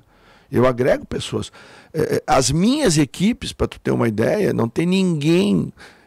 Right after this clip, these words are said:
Assim, os mais novos da minha equipe tão comigo aí há seis, sete, oito anos. Eu tenho gente há trinta anos comigo, há vinte anos comigo, há vinte e cinco anos. Por quê? As minhas relações,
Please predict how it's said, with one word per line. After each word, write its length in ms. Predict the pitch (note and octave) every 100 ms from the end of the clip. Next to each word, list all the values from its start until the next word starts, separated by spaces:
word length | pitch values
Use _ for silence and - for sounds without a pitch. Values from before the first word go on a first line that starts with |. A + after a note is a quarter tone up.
| -
Assim, 340 | - - F3+
os 160 | C3 A2
mais 480 | C3+ D3 E3 C#3
novos 500 | B2 D3 D3+ F#3 D#3+
da 120 | C3 C#3
minha 160 | D3+
equipe 320 | D3+ E3+ -
tão 140 | - F4
comigo 460 | F#4+ E4+ D4+ D#4
aí 240 | D4 A#3+ C#4
há 300 | C#4+ - F#2 - _
seis, 380 | - - C#3+ D#3
sete, 300 | - B2+ -
oito 220 | C3+ -
anos. 140 | A#2+ C3+
Eu 80 | B2+
tenho 140 | B2+
gente 240 | B2+ C3+
há 60 | D#3
trinta 380 | - E3 D#3 C3+
anos 140 | B2+
comigo, 360 | - B2+ B2+ A#2+
há 20 |
vinte 360 | A2+ D#3+ D3 C#3+
anos 180 | C#3
comigo, 320 | - C#3 C3 B2+
há 20 |
vinte 320 | - E2 -
e 40 |
cinco 240 | - - C#3
anos. 140 | C2 - - -
Por 160 | - F#3
quê? 300 | - D3+ A2+ - - -
As 160 | A2
minhas 240 | D3 F3+ E3
relações, 720 | D#3+ D3 C3 D#3+ F3+ E3